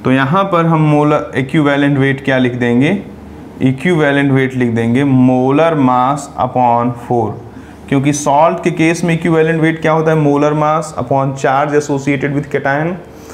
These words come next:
या charge associated with anion। अब मेरी, अ, जो मैंने आपको सिखाया उसको fit करिए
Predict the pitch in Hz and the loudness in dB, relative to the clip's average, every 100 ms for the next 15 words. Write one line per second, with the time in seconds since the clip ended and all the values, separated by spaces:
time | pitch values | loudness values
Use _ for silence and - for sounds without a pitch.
0 | - - 139 135 - 139 147 160 147 147 | -14 -2 -2 0 -2 0 0 0 -2 -2
1 | 131 135 131 135 139 104 127 123 123 190 | -2 -2 0 -2 -2 0 0 0 0 0
2 | 185 196 208 - - 139 135 127 175 196 | 0 0 -4 -2 2 4 4 2 2 2
3 | 214 220 135 - 143 135 160 160 156 117 | 2 2 0 -2 0 0 0 0 -2 -4
4 | 117 107 107 - | -4 -4 -6 -6